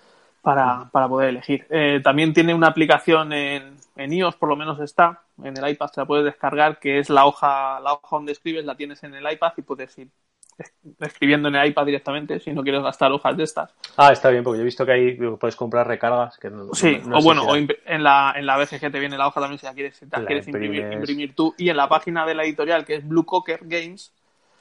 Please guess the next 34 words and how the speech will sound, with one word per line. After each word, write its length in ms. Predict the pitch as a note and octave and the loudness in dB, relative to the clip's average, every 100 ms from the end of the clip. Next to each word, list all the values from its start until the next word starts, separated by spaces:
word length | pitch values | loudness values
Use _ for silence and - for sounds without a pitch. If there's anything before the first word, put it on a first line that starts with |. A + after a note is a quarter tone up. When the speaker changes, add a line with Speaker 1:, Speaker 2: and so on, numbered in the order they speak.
| _ _ | _ _
Speaker 1:
eh, 200 | E3+ D3+ D3 | 2 4 6
hay 140 | D#3 | 6
una, 760 | D#3+ D3+ D3+ D3 D3 D3 D3 - | 4 0 0 -2 -2 -2 -4 -6
una 520 | D#3+ D#3 D#3 D#3 D3+ | -6 -4 -4 -6 -4
distribución 480 | D3+ D3 D#3 C#3+ D#3+ | -4 -2 -4 -4 -2
alternativa 560 | D#3 D3+ D3+ C#3+ D#3 D#3 | -2 -2 -4 -4 -2 -2
de 60 | |
estas 260 | D#3 D3+ - | -4 -10 -6
casas, 560 | F3 E3+ E3+ E3 - _ - | -4 -2 -4 -6 -10 _ -12
que 300 | D3 C#3 C#3+ | -6 -4 -2
las 180 | C#3 - | -4 -2
tres 200 | D3+ - | -4 -2
calles 420 | D3 D3+ D3 C#3+ | -2 0 0 -2
son 300 | D#3 C#3+ C#3+ | -4 -6 -6
de, 260 | D3 C#3+ - | -4 -4 -6
de 300 | D#3 D3 D3 | -12 -6 -4
diferentes 360 | D3 D3 C#3 | -4 0 0
tamaños 420 | - D3 D3 D3 D3+ | 2 0 0 0 2
a 240 | C#3+ C#3+ | 4 4
las 140 | C#3 | 2
que 120 | - D3 | -2 0
te 100 | D3 | 2
vienen 240 | C#3+ C#3+ | 2 0
en 160 | C#3 C#3+ | -2 2
las 260 | C#3 - | 2 4
hojas 440 | D3+ - C#3+ C#3 C#3+ | 0 4 4 4 4
básicas 540 | D#3+ E3 D#3+ F3 - _ _ - | 2 2 0 0 -4 _ _ -8
del 240 | D3 C3+ | -6 -6
juego 220 | - C#3+ | -4 0
ba-, 140 | D3 D#3 | 0 0
del 140 | D3+ | -4
juego 240 | - C#3+ C#3 | 0 0 0
normal, 280 | C#3 D#3 D3 | 0 0 0
digo. 240 | D#3+ - | -4 -8